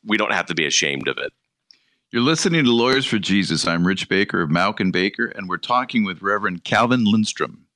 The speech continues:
Speaker 2: pastor of Christian Liberty Academy, and we've been talking about, uh, public education, Christian education, and in specific, what's being offered at, uh, Christian Liberty Academy. Um, tell us a little more about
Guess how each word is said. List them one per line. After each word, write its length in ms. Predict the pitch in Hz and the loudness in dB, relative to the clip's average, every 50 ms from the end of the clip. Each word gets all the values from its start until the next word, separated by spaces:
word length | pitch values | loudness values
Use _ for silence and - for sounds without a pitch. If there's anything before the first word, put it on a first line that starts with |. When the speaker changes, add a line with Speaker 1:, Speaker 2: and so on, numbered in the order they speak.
| _ _ _ - - _ _ - | _ _ _ -20 -20 _ _ -2
Speaker 2:
pastor 380 | - 104 110 123 - - 104 | 0 2 2 0 0 -2 -2
of 100 | 95 95 | -2 -2
Christian 340 | - - 139 - - 120 117 | -2 -2 -2 0 0 2 2
Liberty 320 | 113 113 107 113 107 101 | 2 2 2 2 2 2
Academy, 540 | 92 90 - 113 104 101 101 98 90 87 85 | 2 0 0 0 0 0 0 0 0 0 0
and 100 | 85 90 | 0 0
we've 120 | 95 90 87 | -2 0 -2
been 120 | 110 104 | -2 -2
talking 460 | - 147 147 165 175 - 170 156 135 | 0 0 -2 -2 -2 -2 0 0 0
about, 480 | 113 92 110 98 95 92 92 - - - _ _ _ _ _ _ _ _ _ _ _ _ - | 0 0 0 0 0 0 -2 -4 -6 -10 _ _ _ _ _ _ _ _ _ _ _ _ -2
uh, 240 | - 110 107 101 98 | 0 2 2 2 0
public 380 | - - - 165 185 190 - | -2 -4 -2 0 0 0 0
education, 680 | 170 165 - 151 - - 160 139 143 143 - 143 139 127 | 0 0 0 -2 -2 0 0 0 0 0 0 0 -2 0
Christian 400 | - - - - - - 117 120 | 0 -2 -2 0 0 2 2 2
education, 560 | 117 104 113 - - 101 104 - - 98 90 | 2 0 -2 -2 -2 -2 -2 -2 0 2 2
and 120 | 87 92 | 4 4
in 60 | 92 | 2
specific, 720 | 92 - - - - - - - - - 131 120 - - - _ - - - - _ _ - | 2 0 -2 0 0 2 2 2 2 2 0 0 -2 -4 -10 _ -20 -20 -20 -20 _ _ -2
what's 360 | - 113 123 143 156 - - | 0 2 2 2 2 0 0
being 280 | - 131 123 117 104 95 | 2 2 4 4 4 4
offered 520 | 87 101 107 113 - - 104 92 87 - | 2 2 2 0 0 -2 -2 -2 -2 -2
at, 240 | - 85 87 80 - - - - | -2 -2 -2 -2 -4 -6 -6 -4
uh, 260 | 85 78 76 67 57 - - _ - | -2 0 0 -2 -4 -6 -12 _ -6
Christian 340 | - 147 139 - - 110 107 | -4 -4 -2 0 0 2 2
Liberty 280 | 113 107 110 95 92 90 | 2 2 2 2 0 0
Academy. 680 | 80 - 107 98 92 92 90 76 57 52 50 - - _ _ _ _ _ _ _ _ - - | 0 0 0 0 2 2 0 0 -2 -4 -6 -8 -12 _ _ _ _ _ _ _ _ -6 -4
Um, 160 | 110 117 113 | -4 -4 -2
tell 180 | - 196 190 240 | -2 -2 0 0
us 140 | 247 - | 0 0
a 40 | - | 2
little 140 | 175 180 170 | 2 2 2
more 260 | 156 143 143 151 147 | 2 2 2 2 2
about 440 | 135 107 113 110 107 104 104 113 | 0 0 0 0 0 0 -2 -4